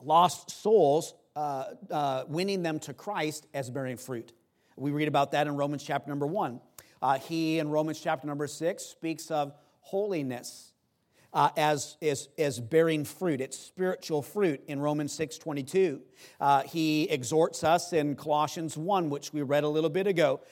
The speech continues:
uh, that we're to be fruitful in every good work. And, uh, the writer of Hebrews, uh, reminds us, uh, that our praise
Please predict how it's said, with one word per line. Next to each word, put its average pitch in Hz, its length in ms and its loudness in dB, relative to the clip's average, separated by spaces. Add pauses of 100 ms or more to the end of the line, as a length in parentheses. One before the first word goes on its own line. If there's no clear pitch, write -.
(160)
uh, 151 260 2
that 156 160 0
we're 165 100 2
to 156 80 -2
be 147 140 0
fruitful 185 840 2 (180)
in 147 120 -6
every 147 320 2
good 151 220 0
work. 170 400 0
And, 147 140 -2 (240)
uh, 135 240 -2
the 156 120 -4
writer 160 340 2
of 160 100 0
Hebrews, 170 680 -4 (340)
uh, 147 160 -2
reminds 151 540 0
us, 151 280 -4
uh, 147 420 -8
that 147 200 0
our 143 220 4
praise 185 880 -2